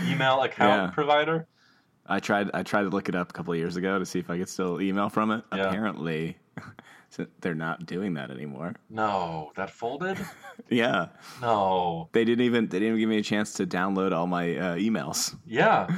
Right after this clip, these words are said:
Speaker 2: <laughs> There was no communication. I mean, maybe they communicated via that email account, but I wasn't using it, you
Speaker 1: Yeah.
Speaker 2: know?
Speaker 1: Well, it wasn't the mid nineties anymore.
Speaker 2: <laughs>
Speaker 1: People had moved on, okay? The dot-com bubble had burst.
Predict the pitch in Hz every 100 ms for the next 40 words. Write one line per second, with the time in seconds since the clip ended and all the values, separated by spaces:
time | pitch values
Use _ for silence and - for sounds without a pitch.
0 | 170 156 - 101 104 104 107 101 98 104
1 | - 76 78 - 104 101 92 98 87 87
2 | 90 - 104 95 95 87 85 82 85 82
3 | 78 - 113 90 156 156 - - 208 -
4 | - 104 - 60 78 110 - 135 110 -
5 | - _ _ _ 95 107 104 107 107 104
6 | 104 104 117 95 165 85 170 - - -
7 | - - - - - - _ - 139 120
8 | 120 113 104 113 101 90 82 90 95 95
9 | 95 - _ _ _ 92 113 110 117 113
10 | 107 110 107 107 80 101 92 - -